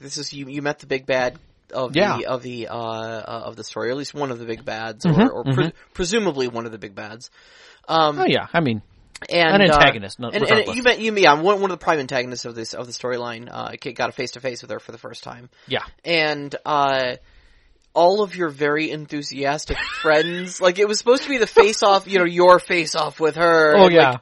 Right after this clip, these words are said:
Speaker 1: every single person in the group was just like, "Get her!"
Speaker 2: <laughs> It's like,
Speaker 1: And
Speaker 2: "Go
Speaker 1: you were
Speaker 2: team!"
Speaker 1: left standing there going like, "Oh, I've got the magic sword. Should I, should I come with you guys?" <laughs> Like,
Speaker 2: <laughs>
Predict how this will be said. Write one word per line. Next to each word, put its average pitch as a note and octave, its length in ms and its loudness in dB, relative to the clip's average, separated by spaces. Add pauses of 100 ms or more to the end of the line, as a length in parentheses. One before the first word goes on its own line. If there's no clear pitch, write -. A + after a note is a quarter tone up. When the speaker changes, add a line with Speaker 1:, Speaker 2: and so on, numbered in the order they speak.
Speaker 1:
every E3+ 380 -4
single F3 320 -10
person D3 420 -10
in C3+ 80 -10
the B2+ 80 -12
group C3 320 -10
was C#3+ 140 -14
just C3 240 -12
like, F#3 220 -18
"Get F#4 140 -4
her!" G#4+ 840 4
Speaker 2:
<laughs> - 20 4
It's F#3+ 160 2
like, E3 300 6
Speaker 1:
And F#3 120 -2
Speaker 2:
"Go G3 60 10
Speaker 1:
you G3+ 60 10
were A#3 60 4
Speaker 2:
team!" G3+ 200 8
Speaker 1:
left F#3 160 6
standing G3 320 4
there G3+ 100 2
going F#3 260 4
like, F3+ 300 0 (380)
"Oh, E3 140 2
I've D3 180 2
got F#3 160 -2
the F3 80 -10
magic D#3+ 380 -4
sword. C#3+ 420 -2
Should D3 160 -6
I, D#3+ 240 2 (120)
should - 180 -14
I D#3 40 -6
come D#3 220 -10
with C#3+ 220 -4
you G3+ 120 -12
guys?" G3+ 520 4
<laughs> - 20 0
Like, - 260 0 (400)
Speaker 2:
<laughs> - 100 2